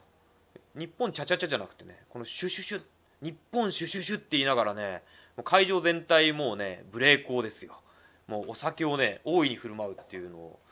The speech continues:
何回か拝見してましてね。あれめちゃめちゃ盛り上がりますからね。今回やるんでしょうか。まあ、その辺も含めて必見でござる。またね、なかなか、え、こちら、ゆりさん、えー、お一人で、え、出ていただくこと実はあるんですけれども、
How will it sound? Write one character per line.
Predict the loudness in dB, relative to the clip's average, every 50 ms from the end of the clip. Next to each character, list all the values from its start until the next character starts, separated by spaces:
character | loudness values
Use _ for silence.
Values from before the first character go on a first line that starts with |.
| -20 -14 -2
何 | -2 -2 -2
回 | -2 -6 -8 -8
か | -12
拝 | -12 -12 -12 -12
見 | -12 -14 -14
し | -14
て | -14 -14
ま | -16 -14 -14
し | -14
て | -14 -16
ね。 | -20 -20 -20 -20 -20 _ -20 -20 -20 -20 _ _ -20 -16 -16 -10 -6
あ | -4 -4
れ | -4 -2
め | -2 -4 -4
ち | 0 0
ゃ | 2
め | 2 2 2
ち | 4
ゃ | 2 4
盛 | 4 6 8
り | 10
上 | 10 10
が | 10 10
り | 8 8
ま | 4 2
す | 2 0
か | -10
ら | -10 -8
ね。 | -8 -8 -8 -8 -12 _ _ -20 _ _ _ _ _ _ _ -14
今 | -12 -12
回 | -10 -8 -4
や | -4 -2
る | -2 -2
ん | -2
で | -4
し | -6 -6
ょ | -8
う | -10
か。 | -10 -12 -14 -14 _ _ _ _ _ _ _ _ -6
ま | -6
あ、 | -6
そ | -6 -6 -6
の | -6
辺 | -6 -6 -8 -8
も | -8
含 | -12 -10 -12
め | -4
て | -2 -2 -4 -4 -8 _ _
必 | -8 -6 -6 -6 -6 -8 _ -8
見 | -8 -8 -8 -6 -4
で | -4
ご | -2 -2 -4
ざ | -6 -10
る。 | -16 -18 -20 -20 _ _ _ _ _ _ -20 -20 _ _ _ _ _ _ _ _ -20 -20 -20 -8 2
ま | 2 4
た | 6 6
ね、 | 6
な | 6 6
か | 4 4
な | 2 4
か、 | 2 0 0 -2 -6 -4
え、 | -4 -2
こ | -2 -4
ち | -2 2
ら、 | 4 4 4 2 0 -4
ゆ | -4 0
り | 0 0
さ | 2 2 0 0
ん、 | 0 -2 -8 -12 -20 -20 -20 _ _ -6
え | -2 0 2 2 4 4 2 2 0 -4
ー、 | _ -20 -18 -6
お | -6 -6
一 | -4 -2 -2 -2
人 | 2
で、 | 2 2 2 2 -2 _ _ -14
え、 | -10
出 | -6 -6 -4
て | -4
い | -4 -4
た | -4 -4
だ | -4
く | -4
こ | -6 -10
と | -14 -14
実 | -14 -14 -16 -8 -2 0
は | 2 4
あ | 4
る | 2 0
ん | -6
で | -8 -12
す | -10
け | -8 -10
れ | -8
ど | -6
も、 | -4 0 0 0 0 -2 -6